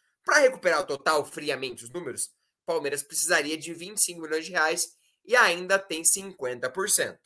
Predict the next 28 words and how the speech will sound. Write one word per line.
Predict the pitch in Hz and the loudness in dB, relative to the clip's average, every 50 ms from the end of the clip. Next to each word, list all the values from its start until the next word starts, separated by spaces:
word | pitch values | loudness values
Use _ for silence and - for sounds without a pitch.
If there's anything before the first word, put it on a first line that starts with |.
| _ _ _ _ _ _ _ _ _ _ _ _ _ _ _ _ _ _ _ _ _ _ _ - | _ _ _ _ _ _ _ _ _ _ _ _ _ _ _ _ _ _ _ _ _ _ _ 4
Eis | 233 247 262 262 247 - | 4 4 4 8 6 4
que | - - 254 226 | 4 4 2 2
entra, | 190 175 180 180 180 202 208 208 214 208 - _ _ _ _ _ _ _ _ _ _ - | 4 4 2 2 0 0 0 0 0 -2 -10 _ _ _ _ _ _ _ _ _ _ 2
até | 185 190 - - - - 226 220 | 2 2 2 -2 2 4 4 4
nisso, | 202 185 190 196 202 - - - 220 202 180 - - _ _ _ | 4 0 -2 0 2 4 4 4 4 2 -2 -4 -10 _ _ _
<laughs> | _ _ - - | _ _ -12 -12
o | - - | -12 0
Pal-, | - 180 151 170 175 185 - - - - - - | 2 4 4 4 2 2 -4 -4 -12 -20 -20 -6
até | - 160 151 - 175 175 | -6 -6 -6 -6 -2 0
o | 185 180 | 0 2
Palmeiras | 180 175 160 156 151 160 160 160 | 4 4 4 4 6 4 4 4
a | 165 | 0
gente | 165 160 | -4 -4
tá | 165 156 | -4 -2
falando | 156 156 160 | 0 -2 -2
de, | 151 135 113 | -2 -2 -4
é | 104 151 208 | 0 0 0
verdade, | 208 220 226 202 165 139 127 120 113 107 131 | 6 6 6 6 8 4 4 4 2 2 0
é | 151 | 2
verdade, | 160 175 165 135 135 123 117 113 110 | 6 8 6 8 6 2 0 -2 -2
Giancarlo. | 120 117 117 - 131 123 113 104 98 95 _ _ _ _ _ _ _ _ _ _ _ _ _ _ _ _ _ _ _ _ _ _ _ _ _ _ - | -4 -6 -4 -2 -2 -2 -2 -2 -6 -10 _ _ _ _ _ _ _ _ _ _ _ _ _ _ _ _ _ _ _ _ _ _ _ _ _ _ -2
E | 185 208 | 4 6
aí, | 214 202 175 160 151 160 175 185 _ _ _ _ _ _ _ _ _ _ _ _ _ _ _ _ _ _ _ _ _ _ _ _ _ _ _ - | 6 6 6 4 2 -2 -8 -10 _ _ _ _ _ _ _ _ _ _ _ _ _ _ _ _ _ _ _ _ _ _ _ _ _ _ _ -2
o | - 247 | 0 0
River | 240 233 233 240 247 233 - | 2 2 2 4 4 4 4
Plate | 202 202 226 226 - 233 | 2 0 2 2 0 -4
deseja | 269 277 269 - - 220 262 285 269 240 202 - 139 143 127 | 0 2 6 6 6 6 4 2 2 2 2 2 2 0 0
Borja. | 113 127 127 120 110 104 101 90 85 _ | 2 0 0 0 0 -2 -4 -10 -14 _